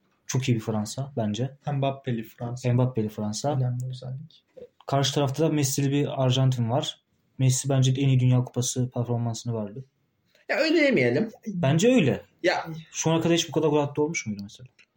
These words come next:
Speaker 3: Ben,
Speaker 2: Oldu.
Speaker 3: istatistiklere baksın Tarık.
Speaker 2: Ha.
Speaker 3: Ama
Speaker 1: Bak,
Speaker 3: şunu diyeyim.
Speaker 1: Messi'nin Dünya Kupası seçtiğine bakalım.
Speaker 3: Messi'nin gözündeki hırsı görmek bile benim tatmin etti.
Speaker 1: Evet, kötü bir oyun bile olsa hırs,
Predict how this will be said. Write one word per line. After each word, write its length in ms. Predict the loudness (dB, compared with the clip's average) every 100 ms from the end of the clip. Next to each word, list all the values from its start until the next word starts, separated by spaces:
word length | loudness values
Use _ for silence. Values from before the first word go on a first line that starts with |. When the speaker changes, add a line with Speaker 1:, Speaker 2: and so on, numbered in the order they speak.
| _ _ _ _ _ _
Speaker 3:
Ben, 320 | -10 -8 -2 0
Speaker 2:
Oldu. 60 |
Speaker 3:
istatistiklere 760 | 4 2 2 -4 -4 2 4 4
baksın 420 | 2 0 -2 -2
Tarık. 460 | -2 -2 -2 -6 -16 _ _
Speaker 2:
Ha. 80 | -4 0
Speaker 3:
Ama 280 | 2 4
Speaker 1:
Bak, 80 | 2
Speaker 3:
şunu 340 | 2 2 4 4
diyeyim. 160 | 4
Speaker 1:
Messi'nin 260 | 2 2 0
Dünya 200 | 0 -2
Kupası 300 | -2 -6 -4
seçtiğine 380 | -8 -6 -6 -4
bakalım. 220 | -6 -2
Speaker 3:
Messi'nin 680 | 4 4 4 2 2 4 6
gözündeki 520 | 6 4 2 4 6
hırsı 320 | 8 6 4
görmek 420 | 4 4 4 2 2
bile 200 | 4 6
benim 380 | 6 4 0
tatmin 340 | -2 -2 0 2
etti. 420 | 2 0 -4 -4 _ _ -20 _
Speaker 1:
Evet, 240 | 4 4 4
kötü 240 | 2 4
bir 80 | 6
oyun 200 | 6 6
bile 100 | 4
olsa 220 | 4 2
hırs, 240 | 2 2